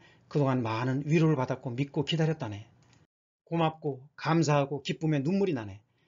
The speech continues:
저번에 진미채랑 홍어무침 맛있게 먹길래 보내네. 정서방이랑 반갑이랑 맛있게 먹고 건강하게 지내며 힘내서 잘 살아보세. 반갑이도 지혜도 보고 싶네.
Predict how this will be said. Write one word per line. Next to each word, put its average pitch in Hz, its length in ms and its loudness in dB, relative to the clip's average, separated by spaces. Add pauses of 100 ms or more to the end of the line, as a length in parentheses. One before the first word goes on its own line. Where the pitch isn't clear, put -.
(180)
저번에 147 320 0
진미채랑 147 560 -2
홍어무침 147 540 -2 (260)
맛있게 131 360 -2
먹길래 135 400 -2
보내네. 127 400 -6 (580)
정서방이랑 151 800 -4
반갑이랑 147 500 2
맛있게 120 300 0
먹고 113 360 -2 (240)
건강하게 147 480 2
지내며 139 260 2
힘내서 165 480 -2
잘 135 340 -2
살아보세. 151 600 -2 (400)
반갑이도 139 520 2
지혜도 147 320 0
보고 147 180 -2
싶네. 117 360 -6